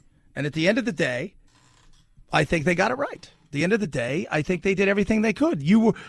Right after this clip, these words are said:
you wanted this, you got it, you got the, the, the company that, that you wanted to put this thing together.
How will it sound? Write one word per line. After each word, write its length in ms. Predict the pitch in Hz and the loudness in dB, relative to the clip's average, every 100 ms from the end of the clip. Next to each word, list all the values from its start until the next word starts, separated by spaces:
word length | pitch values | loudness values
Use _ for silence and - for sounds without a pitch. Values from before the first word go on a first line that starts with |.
| - | 4
you 180 | 185 | 4
wanted 420 | 233 214 254 302 180 | 6 6 6 6 2
this, 220 | 202 - | -4 -4
you 120 | 202 | -2
got 260 | 175 175 233 | 2 4 2
it, 100 | 262 | 0
you 140 | 175 | -4
got 240 | 151 190 | 2 0
the, 160 | - 170 - | 0 -8 -4
the, 160 | 190 | -6
the 160 | - 180 | -2 -2
company 520 | - 214 202 185 180 - _ _ | 2 2 2 -2 -2 -8 _ _
that, 160 | 185 175 | -4 0
that 140 | 190 | 0
you 160 | 180 190 | 2 4
wanted 300 | 190 208 180 | 4 4 2
to 60 | |
put 180 | 175 208 | 0 0
this 140 | 196 | 0
thing 200 | - 214 | 0 0
together. 420 | 196 190 202 269 | 2 2 2 0